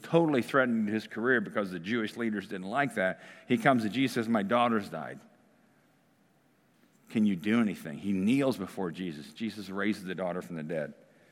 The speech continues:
There's a woman who'd suffered for twelve years from bleeding who reaches out to touch Jesus. She's healed. There's two blind men that have,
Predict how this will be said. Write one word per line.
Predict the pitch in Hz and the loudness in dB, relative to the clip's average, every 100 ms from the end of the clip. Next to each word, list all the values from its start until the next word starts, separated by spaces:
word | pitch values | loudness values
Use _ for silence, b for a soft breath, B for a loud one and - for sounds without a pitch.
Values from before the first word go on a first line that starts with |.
| b b b b b b - | b b b b b b -4
There's | 104 | 0
a | 107 | 4
woman | 120 135 127 | 6 8 8
who'd | 123 | 6
suffered | - 135 123 123 101 | 6 4 6 2 0
for | 120 | -4
twelve | - 131 120 117 | 0 4 4 6
years | 120 120 | 4 2
from | 120 107 | 0 0
bleeding | 117 120 101 92 | 4 4 2 0
who | 92 | -2
reaches | 104 113 104 | 0 0 0
out | 110 110 | -2 -2
to | 101 | 0
touch | 131 113 - | 0 0 -2
Jesus. | 82 73 | -10 -10
She's | - 104 92 | -8 -6 -4
healed. | 98 73 - - _ _ _ b b b b b b | -4 -4 -8 -20 _ _ _ b b b b b b
There's | - 123 | 4 4
two | - 196 | 8 8
blind | 160 156 170 180 170 | 10 12 12 12 10
men | 143 123 117 | 10 8 6
that | 117 | 4
have, | 104 - | 2 -4